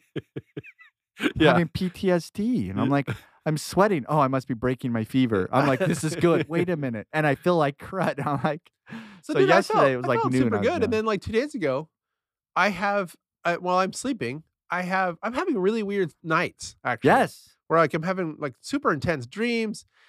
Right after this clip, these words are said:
Speaker 2: Yes.
Speaker 1: And, like, a couple nights ago, <laughs> I had, I, I had this thing where I had gaspy breath, where, like, I had shortness of breath, basically.
Speaker 2: I
Speaker 1: I
Speaker 2: thought you
Speaker 1: was
Speaker 2: said gassy breath. You mean
Speaker 1: gaspy.
Speaker 2: gasping breath?
Speaker 1: Gaspy breath.
Speaker 2: Okay, got it.
Speaker 1: So, like, no, I had shortness of breath where I was, like, in, at least in my dreams.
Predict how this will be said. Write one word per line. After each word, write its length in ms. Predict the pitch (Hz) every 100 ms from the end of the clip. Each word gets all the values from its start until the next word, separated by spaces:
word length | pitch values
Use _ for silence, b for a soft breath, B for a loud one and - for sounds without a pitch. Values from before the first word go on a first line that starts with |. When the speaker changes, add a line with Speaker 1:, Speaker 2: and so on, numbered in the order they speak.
| b
Speaker 2:
Yes. 100 | 226
Speaker 1:
And, 80 | 196
like, 140 | 170
a 40 | 151
couple 240 | 247 220
nights 240 | 220 233
ago, 280 | - 190 165
<laughs> 40 | -
I 100 | 254
had, 400 | 240 403 262 - _ _ _
I, 80 | 190
I 200 | 196 202
had 120 | 180
this 140 | 226 190
thing 160 | 220 233
where 120 | 190
I 60 |
had 220 | 170 170 143
gaspy 400 | 156 180 - 135
breath, 260 | 123 107 -
where, 100 | 151
like, 140 | 127 _ _ _ _
I 100 | 147
had 120 | 165
shortness 300 | 185 247 202
of 80 | 190
breath, 240 | 240 302 -
basically. 420 | 127 - 110 110 -
Speaker 2:
I 40 |
Speaker 1:
I 40 | 131
Speaker 2:
thought 60 |
you 40 | 139
Speaker 1:
was 80 | 135
Speaker 2:
said 200 | 120 110
gassy 420 | - 131 135 113
breath. 260 | 92 87 82
You 80 | 156
mean 100 | 160
Speaker 1:
gaspy. 140 | 196
Speaker 2:
gasping 560 | 120 117 - - 131 165 175
breath? 360 | 147 160 196
Speaker 1:
Gaspy 140 | - 123
breath. 220 | 120 113
Speaker 2:
Okay, 240 | 107 101
got 200 | 95 92 95
it. 60 |
Speaker 1:
So, 100 | - 220
like, 220 | 214 - -
no, 200 | 262 392
I 60 |
had 100 | 208
shortness 260 | 208 262 220
of 40 | 220
breath 180 | 311 190
where 80 | 165
I 40 |
was, 80 | 160
like, 240 | 175 147 _ -
in, 120 | 208
at 80 | 220
least 220 | 226 302
in 60 | 240
my 120 | 190
dreams. 560 | 180 220 135 147 -